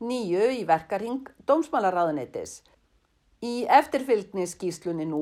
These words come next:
er kannað hvernig íslenskum yfirvöldum hafi gengið að uppfylla tilmælin hingað til.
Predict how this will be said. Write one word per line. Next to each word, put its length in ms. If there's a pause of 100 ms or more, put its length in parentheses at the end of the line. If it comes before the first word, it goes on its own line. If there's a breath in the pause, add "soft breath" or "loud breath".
er 160
kannað 560
hvernig 460
íslenskum 580
yfirvöldum 760
hafi 180
gengið 480
að 160
uppfylla 460 (100)
tilmælin 480
hingað 320
til. 140